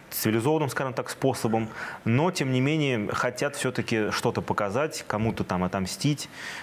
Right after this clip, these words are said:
э, кого-то запугать, чего-то такое вот достичь, такое отрицательное.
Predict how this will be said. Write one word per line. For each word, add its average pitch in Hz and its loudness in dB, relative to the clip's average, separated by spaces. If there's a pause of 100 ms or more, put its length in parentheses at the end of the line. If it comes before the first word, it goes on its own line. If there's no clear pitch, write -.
(140)
э, 90 2
кого-то 117 0
запугать, 101 0 (180)
чего-то 120 2
такое 113 0
вот 101 4 (120)
достичь, - -2 (360)
такое 90 0
отрицательное. 90 -2